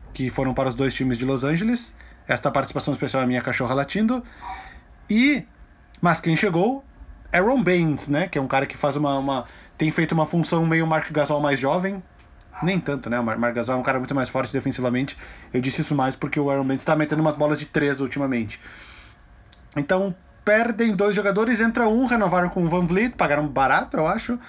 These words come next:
Quatro anos, oitenta e cinco milhões para o Van Vliet. Kyle Lowry entra no último ano de contrato, o, o, o Giannunobi segue lá, Norman Powell segue lá, Pascal Siakam segue lá, então vai ser um time muito parecido com essa pequena mudança.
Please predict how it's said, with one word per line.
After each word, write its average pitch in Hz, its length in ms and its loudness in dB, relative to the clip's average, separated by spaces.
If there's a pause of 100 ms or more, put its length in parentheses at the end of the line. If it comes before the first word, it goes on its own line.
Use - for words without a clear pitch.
(260)
Quatro 135 300 0
anos, 139 160 2
oitenta 131 300 -2
e 127 100 -2
cinco 139 360 -2
milhões 127 280 0
para 127 140 -4
o 120 40 -4
Van 131 140 -2
Vliet. 226 440 0 (800)
Kyle 214 240 4
Lowry 190 320 4
entra 180 160 0
no 175 60 2
último 175 240 2
ano 170 80 4
de 165 80 -4
contrato, 233 560 0
o, 214 800 2
o, 139 140 2
o 131 100 -2
Giannunobi 143 420 2
segue 135 220 0
lá, 214 560 2
Norman 131 320 2
Powell 123 240 0
segue 131 220 -2
lá, 202 580 2
Pascal 135 300 0
Siakam 123 320 -2
segue 127 180 -4
lá, 170 140 4
então 190 120 -2
vai 185 80 2
ser 185 80 0
um 185 40 0
time 185 160 0
muito 190 240 0
parecido 190 440 0 (360)
com 185 120 0
essa 180 140 0
pequena 185 320 0
mudança. 151 580 0